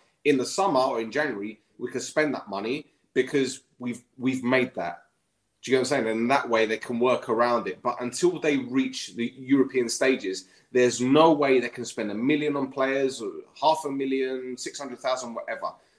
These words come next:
They've got a budget and they're working on it. So, which is why I'm, I keep saying it's vital for us to kick on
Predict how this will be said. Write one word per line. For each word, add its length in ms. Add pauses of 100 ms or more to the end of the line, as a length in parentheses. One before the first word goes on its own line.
(220)
They've 240
got 220
a 20
budget 400 (440)
and 140
they're 80
working 380
on 100
it. 100
So, 160
which 280
is 120
why 200
I'm, 240
I 100
keep 260
saying 280 (280)
it's 200
vital 520
for 200
us 160
to 80 (100)
kick 320
on 460